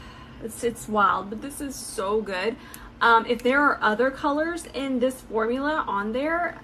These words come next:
any of the neutrals, they are amazing. This is from, of course, Myra Cosmetics,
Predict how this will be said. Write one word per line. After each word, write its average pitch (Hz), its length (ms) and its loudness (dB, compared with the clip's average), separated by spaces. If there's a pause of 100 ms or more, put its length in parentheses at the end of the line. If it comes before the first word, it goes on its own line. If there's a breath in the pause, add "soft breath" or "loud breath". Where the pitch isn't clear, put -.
any 254 240 2
of 233 100 -2
the 208 100 -4
neutrals, 262 580 -4 (500 loud breath)
they 220 220 0
are 190 180 2
amazing. 185 520 -8
This 233 180 -4
is 226 160 -2
from, 185 600 -4 (120)
of 220 120 -12
course, 220 220 -2
Myra 196 240 -2
Cosmetics, 214 580 -6